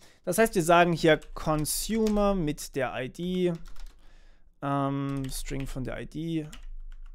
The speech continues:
hat das Element und dann natürlich das Element Q.get. So, oh,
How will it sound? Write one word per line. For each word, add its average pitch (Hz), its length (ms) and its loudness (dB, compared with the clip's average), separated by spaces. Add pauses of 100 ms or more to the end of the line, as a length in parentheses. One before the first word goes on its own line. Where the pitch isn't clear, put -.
(2250)
hat 214 440 2
das 131 360 2
Element 131 920 -2 (140)
und 240 260 2
dann 156 120 6
natürlich 143 360 0
das 127 200 -4
Element 139 540 -2 (480)
Q.get. 190 1800 0 (1600)
So, 131 360 -4
oh, 131 240 -2